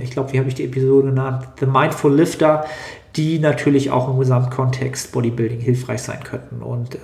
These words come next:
äh, ja, Eckart Tolle, Eine neue Erde, hat mehrere Bücher, aber das ist mir auf jeden Fall im Kopf geblieben. Hab ich auch schon, glaub ich, viermal als Hörbuch gehört oder so, immer mal wieder, um wieder da auf Stand zu kommen. Ähm, ansonsten Tipp von Theo damals war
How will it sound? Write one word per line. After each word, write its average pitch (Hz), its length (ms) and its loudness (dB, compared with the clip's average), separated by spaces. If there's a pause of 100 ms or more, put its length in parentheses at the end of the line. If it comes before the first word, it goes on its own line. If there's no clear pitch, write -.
äh, 123 180 -4
ja, 123 200 -4 (280)
Eckart 127 340 -4
Tolle, 135 340 4
Eine 127 220 2
neue 120 240 0
Erde, 127 440 0 (300)
hat - 140 0
mehrere 156 320 4
Bücher, 143 340 0
aber 127 160 2
das 123 200 -2
ist 123 160 -6
mir 123 120 -2
auf - 140 -10
jeden 123 120 -2
Fall 117 140 -8
im 120 80 -6
Kopf - 260 -8
geblieben. 110 420 -8
Hab 127 120 -6
ich - 160 -8
auch - 100 -18
schon, 123 200 -6
glaub 120 160 -4
ich, 123 160 -8
viermal 165 640 2
als 131 160 -2
Hörbuch 143 320 4
gehört 135 320 4
oder 127 180 0
so, 127 160 2
immer 135 200 -2
mal 123 180 2
wieder, 127 240 4
um 117 160 -4
wieder 123 300 -2 (420)
da 131 120 -2
auf - 100 -6
Stand 127 280 0
zu - 80 -8
kommen. 120 320 -4 (920)
Ähm, 117 300 0
ansonsten 131 480 0
Tipp - 180 2
von 160 220 -2
Theo 240 220 2
damals 196 440 2
war 165 280 0